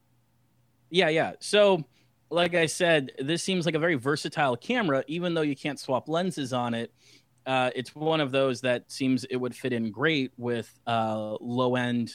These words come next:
news coverage, documentary purposes,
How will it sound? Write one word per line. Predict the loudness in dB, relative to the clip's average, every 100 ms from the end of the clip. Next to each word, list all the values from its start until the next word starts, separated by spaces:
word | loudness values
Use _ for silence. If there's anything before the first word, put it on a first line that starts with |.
| -14 -8
news | -2 0 -2 -2
coverage, | -2 -2 -2 -4 -4
documentary | -6 -4 -4 -6 -6 -6
purposes, | -6 -6 -6 -4 -2 -4